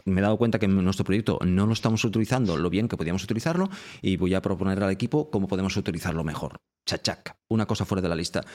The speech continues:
Y así, una cosa detrás de otra. Tus, que tus ratos de estudio sean los más efectivos posible para lo que tienes. A menos, a mí lo que me funciona ahora. Que tus ratos de estudio sean lo más efectivo posibles para lo que necesitas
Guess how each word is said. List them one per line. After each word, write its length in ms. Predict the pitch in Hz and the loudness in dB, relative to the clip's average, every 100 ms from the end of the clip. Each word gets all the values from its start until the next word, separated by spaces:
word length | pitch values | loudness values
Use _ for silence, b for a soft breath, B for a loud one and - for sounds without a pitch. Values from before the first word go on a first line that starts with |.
| B | B
Y 100 | 135 | 0
así, 400 | 131 170 185 - - | 4 2 0 -2 2
una 220 | 131 131 | 2 4
cosa 280 | 92 82 135 | 0 -2 -2
detrás 320 | - 80 76 | -2 -6 -2
de 100 | 107 | -2
otra. 280 | 139 - - - | -2 -4 -10 -4
Tus, 280 | 95 85 - - | -4 -4 -10 -4
que 120 | 101 | -2
tus 300 | 110 101 - | 2 0 0
ratos 260 | 104 123 131 | -2 0 2
de 80 | 131 | 0
estudio 480 | - 156 143 170 190 B B B | 2 2 2 0 -2 B B B
sean 300 | - 113 123 | -2 0 2
los 180 | 117 - | 2 2
más 180 | 104 110 | 0 0
efectivos 420 | 120 117 123 117 | -2 -4 -2 -2
posible 360 | - 117 123 139 | -2 -2 0 0
para 180 | 104 87 | -2 -2
lo 80 | |
que 80 | 92 | -2
tienes. 280 | - 117 - | 0 0 0
A 60 | 117 | 2
menos, 240 | 139 175 - - - | 2 2 -2 -12 -6
a 100 | - | 0
mí 60 | 120 | 0
lo 80 | 135 | 2
que 60 | |
me 80 | 117 | 0
funciona 400 | 107 98 92 80 | 0 -2 -2 -2
ahora. 280 | 80 73 - _ - | -2 -4 -10 _ -6
Que 100 | 98 | -2
tus 140 | 107 | 0
ratos 300 | 113 135 131 | 0 0 0
de 80 | 104 | -2
estudio 400 | - 139 147 156 B B B B | 0 0 0 -2 B B B B
sean 280 | - 120 120 | 0 2 4
lo 120 | 107 | 4
más 260 | 107 131 135 | 2 2 0
efectivo 540 | 123 98 - 110 95 | -2 -2 0 0 0
posibles 400 | 92 - 131 147 | -2 0 0 0
para 160 | 117 98 | 0 0
lo 80 | |
que 60 | 98 | 0
necesitas 440 | 95 107 151 - | -2 -2 -2 -4